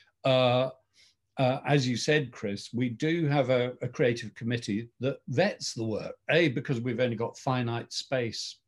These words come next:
in the magazine, uh, each quarter for forty campaigns, so they have to be good. Um, uh, but we, we also write about why it's good.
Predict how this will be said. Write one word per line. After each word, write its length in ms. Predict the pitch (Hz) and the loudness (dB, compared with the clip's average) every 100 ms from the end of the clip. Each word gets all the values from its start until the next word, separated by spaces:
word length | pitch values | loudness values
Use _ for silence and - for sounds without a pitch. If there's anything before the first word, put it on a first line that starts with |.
| _ | _
in 160 | 135 123 | -4 -2
the 60 | 120 | -2
magazine, 640 | 117 101 110 117 104 95 - - - - - | -4 -4 -4 -2 -2 -4 -8 -20 -20 -16 -4
uh, 220 | 117 113 - | -2 -2 -4
each 260 | 123 117 - | -6 -6 0
quarter 380 | 139 123 113 | 2 2 -2
for 120 | 92 107 | -8 -10
forty 720 | - 151 135 - 101 113 - _ _ _ - | 0 2 2 0 -2 -4 -10 _ _ _ -6
campaigns, 720 | 113 107 107 107 95 82 90 | -2 -2 0 0 -2 -8 -12
so 160 | - 127 | 0 0
they 160 | 117 | 2
have 240 | 113 147 - | 0 0 -2
to 60 | 110 | -4
be 140 | 107 | -2
good. 480 | 101 110 95 85 - _ _ _ _ - | -2 -4 -4 -8 -20 _ _ _ _ -4
Um, 680 | 107 113 113 113 113 117 123 _ - - | 2 4 4 2 2 0 -2 _ -16 -2
uh, 300 | 127 120 113 120 _ - | 2 2 0 -4 _ -6
but 100 | - | 2
we, 280 | 165 185 156 _ - 160 - - | 4 4 2 _ -8 -8 -8 -2
we 220 | 143 165 | 4 4
also 340 | 180 175 160 | 4 2 4
write 300 | 135 156 151 | 6 6 4
about 300 | 135 139 135 | 4 2 2
why 260 | 127 175 202 | 2 6 6
it's 220 | 110 - | 4 -2
good. 360 | - 76 71 | -6 -6 -8